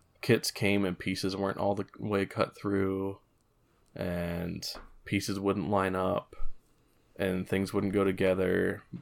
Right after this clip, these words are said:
and then it has, like, a little motor, and, like, motors were dying. Um, and he just said it's awful.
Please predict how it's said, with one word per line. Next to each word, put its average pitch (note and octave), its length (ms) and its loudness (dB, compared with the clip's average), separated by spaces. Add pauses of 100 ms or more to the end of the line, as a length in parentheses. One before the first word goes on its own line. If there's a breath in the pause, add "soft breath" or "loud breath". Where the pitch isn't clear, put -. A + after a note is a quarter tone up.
(120)
and F#2+ 200 0
then F#2 180 0
it F2 100 0
has, G2 240 6
like, F2+ 140 -2
a F2+ 40 0
little F#2 240 2
motor, F2+ 360 0
and, F2+ 120 -4
like, - 220 -8
motors F2+ 420 0
were G2 120 -2
dying. G2 720 0 (1900)
Um, G#2+ 260 -8 (360)
and G2 300 2
he G2 120 -4
just F#2 220 -2
said F2+ 160 0
it's - 420 -4 (240)
awful. - 400 -2